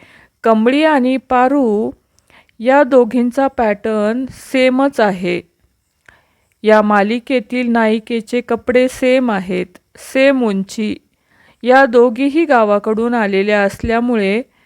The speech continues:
कमळी मालिका सुरू होताच पारू मालिकेवर प्रेक्षकांनी पाठ फिरवली आहे.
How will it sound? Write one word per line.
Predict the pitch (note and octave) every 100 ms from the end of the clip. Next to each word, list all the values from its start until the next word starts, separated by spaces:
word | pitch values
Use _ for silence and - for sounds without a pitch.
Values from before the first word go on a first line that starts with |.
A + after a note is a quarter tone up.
| _ _ - _ -
कमळी | A#3+ A#3 B3+ C#4+
मालिका | D#4 A#3+ A3+ A3+ B3 A#3 G#3+ B3
सुरू | - B3+ B3+ C4+
होताच | B3+ B3+ C#4+ A#3 G#3 B3+ - -
पारू | A3 A3 C4
मालिकेवर | C#4 A#3+ A3+ A3 B3 A#3+ A#3 A3 G#3 D4 _ - _ -
प्रेक्षकांनी | A#3+ A#3 - D4+ C4+ A3 A#3
पाठ | B3 B3 B3 C#4+ -
फिरवली | B3 G3+ G3+ G3
आहे. | G3 F#3 F#3+ F#3